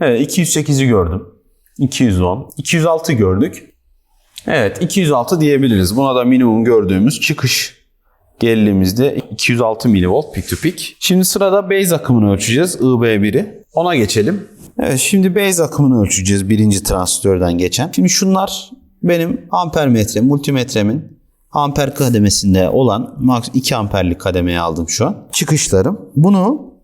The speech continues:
ne yapacağız? Şu siyah, bakın bilgi sinyalimizi girdiğimiz, A C sinyalimizi. Şurası. Bura transistörün base'ine gidiyor.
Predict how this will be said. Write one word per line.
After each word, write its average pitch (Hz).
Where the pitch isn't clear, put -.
ne 185
yapacağız? 175
Şu 180
siyah, 135
bakın 135
bilgi 156
sinyalimizi 135
girdiğimiz, 120
A 110
C 104
sinyalimizi. 87
Şurası. -
Bura 160
transistörün 160
base'ine 131
gidiyor. 85